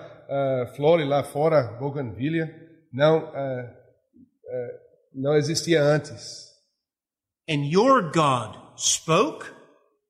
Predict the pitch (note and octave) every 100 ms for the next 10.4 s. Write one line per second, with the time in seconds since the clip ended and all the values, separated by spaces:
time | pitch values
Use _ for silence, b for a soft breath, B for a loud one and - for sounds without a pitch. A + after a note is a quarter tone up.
0 | _ _ _ _ _ D#3+ G3 A#3 A#3 C4
1 | C4 - - - - - C#3+ F#3+ G3+ -
2 | - B2+ E3 D3+ D#3+ G#3+ F3+ E3 - E3+
3 | C#3 E3 F#3+ G3 D#3 D3+ E3+ G3 - -
4 | - - _ - - G#3+ D3+ D#3+ D#3+ -
5 | E3 C3+ C#3 F3+ G3+ - - - - C#3
6 | D3+ D3 - - _ _ - A#2+ C3 -
7 | G2 E2+ _ _ _ _ _ _ _ _
8 | _ _ C#3 F#3 D4 - - - D#3 E3
9 | - - - _ _ G#3 B3+ - - C3+
10 | A#2 C3+ G#3+ E4+